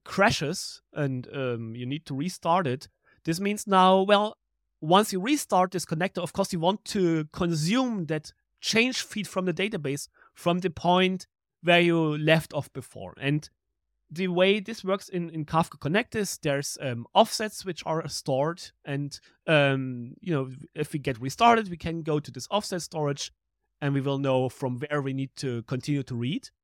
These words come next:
But then those offsets, they are stored, um, in, uh, in intervals in, uh,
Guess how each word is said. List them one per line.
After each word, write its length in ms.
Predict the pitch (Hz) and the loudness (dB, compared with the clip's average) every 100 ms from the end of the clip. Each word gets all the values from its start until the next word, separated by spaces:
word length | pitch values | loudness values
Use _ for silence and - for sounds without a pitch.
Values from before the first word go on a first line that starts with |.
| _ _ - | _ _ -2
But 120 | 156 | 4
then 220 | 214 277 | 6 6
those 340 | 254 226 226 - | 6 4 4 0
offsets, 400 | 220 254 208 - | 0 0 -4 -6
they 140 | 214 | -4
are 180 | 262 240 | -2 -2
stored, 640 | 226 - 185 190 202 202 - - | -2 0 4 6 6 4 -4 0
um, 920 | 175 165 165 160 151 151 143 143 131 _ _ _ _ _ _ _ _ | 4 4 2 -4 -4 -4 -4 -4 -8 _ _ _ _ _ _ _ _
in, 320 | 160 143 135 | -2 0 -2
uh, 640 | 131 139 123 120 113 110 120 | -2 -2 -2 -2 -4 -6 -6
in 160 | 135 143 | -6 0
intervals 520 | 220 180 110 90 - | 2 2 2 -2 -4
in, 160 | - 110 | -8 -8
uh, 300 | 117 110 | -6 -4